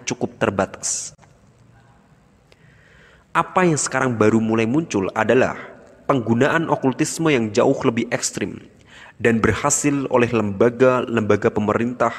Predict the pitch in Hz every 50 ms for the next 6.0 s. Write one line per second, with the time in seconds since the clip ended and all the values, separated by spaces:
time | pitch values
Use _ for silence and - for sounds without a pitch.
0 | - - - - - - - - - 120 117 117 - 113 104 - 98 80 69 -
1 | - - _ - _ _ _ _ _ _ _ _ _ _ _ _ _ _ _ _
2 | _ _ _ _ - _ - _ 120 110 110 117 117 - 131 - - 131 131 120
3 | - - 156 165 160 - 117 127 123 123 - - 151 156 147 131 131 110 95 87
4 | 92 95 - - - - - - 120 110 120 123 131 127 127 127 127 127 123 117
5 | 107 104 101 - - - - - - - 120 127 139 139 123 101 - - - -